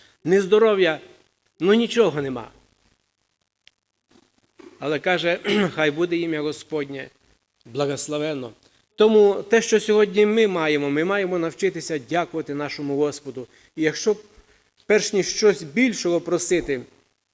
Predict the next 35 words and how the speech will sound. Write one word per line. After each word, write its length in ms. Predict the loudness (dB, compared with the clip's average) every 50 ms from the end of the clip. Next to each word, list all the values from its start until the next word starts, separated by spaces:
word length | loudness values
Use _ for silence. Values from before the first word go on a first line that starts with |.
| _ _ _ _ _ _ -18
дякуємо 520 | -4 -2 -2 -2 -2 -2 -4 -4 -4 -4
за 120 | -4 -6 -6
те, 300 | -4 -4 -4 -4 -4 -6 -12 _ -20 -20 _ _
що 240 | -12 -8 -6 -4
є 180 | 0 0 0 0
в 40 | -2
нашому 440 | -4 -4 -4 -4 -6 -6 -8 -10 -10
життю. 380 | -10 -10 -12 -10 -12 -12 -12 -14 _ _ _ -20 -20 _ _ _ _ _ _ _ _ _ _
Хай 140 | -2 -2 0
Бог 200 | 0 -2 -2 -2
благословить, 640 | -2 -4 -4 -4 -4 -6 -6 -6 -4 -4 -6 -6
хай 180 | -6 -6 -6 -6
всім 300 | -6 -6 -4 -4 -2 -2
нам 180 | -4 -4 -4
допоможе. 600 | -6 -6 -4 -4 -4 -2 -2 -2 -2 -2 -4 -4 -4 -8 _ _ _ _ _ _ _ _ _ _ _ _ _ _ _ _ _
Як 160 | -2 -2 -2
співали 360 | -2 -2 0 2 2 2 2
в 80 | 0 0
тому 240 | 0 0 0 0 0
псалмі, 420 | -2 0 0 0 0 0 0 -2
що 220 | -4 -6 -6 -6 -6
шлях 380 | -6 -4 -2 -2 -2 -2 -4 -6 -12 -20 _ _
нелегкий 600 | -4 -2 0 2 2 2 2 0 -2 -6 -10 -12 -6
до 140 | -4 -4 -4
мети. 420 | -4 -6 -6 -8 -8 -8 -8 -12 -16 _ _ _ _ _ _ _ _ _
Шлях 420 | -12 -8 -6 -4 -4 -4 -6 -6
нелегкий 480 | -6 -4 -2 -2 -2 -2 -4 -6 -8 -10
до 100 | -8 -8
мети. 380 | -10 -10 -10 -8 -8 -10 -10 -10 _ _ _ _ _ _ _ _
Але 180 | 2 2 4 4
є 140 | 4 2
той, 220 | 2 4 4 4 4
який 220 | 2 0 -2 -4
пройшов 400 | -4 -4 -6 -4 -2 -2 -2 0
перший, 560 | 2 2 2 2 0 -2 -2 -2 -2 -2 -4